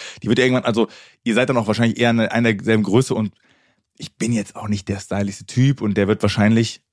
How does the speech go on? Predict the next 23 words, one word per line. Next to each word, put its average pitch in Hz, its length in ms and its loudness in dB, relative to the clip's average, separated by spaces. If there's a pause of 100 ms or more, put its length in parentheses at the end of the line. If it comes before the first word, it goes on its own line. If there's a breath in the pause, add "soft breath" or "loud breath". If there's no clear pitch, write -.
(280)
ein 98 120 0
Junge 113 260 6
wird 117 140 2
wahrscheinlich, 107 600 0
wenn 98 140 0
er 113 260 2
im 104 140 -4
Teenageralter 101 560 -2
ist, 101 240 -6
andere 101 340 0
Dinge 92 180 -4
tragen. 92 240 -6
Klar 120 360 0
sagt 104 180 -6
er 113 60 0
dann 104 100 0
mal, 104 120 2
„Papa, 120 280 2
deine 104 320 0
Retro-Lederjacke, 110 680 0
die 95 100 -12
ist - 180 -16
cool.“ 208 220 0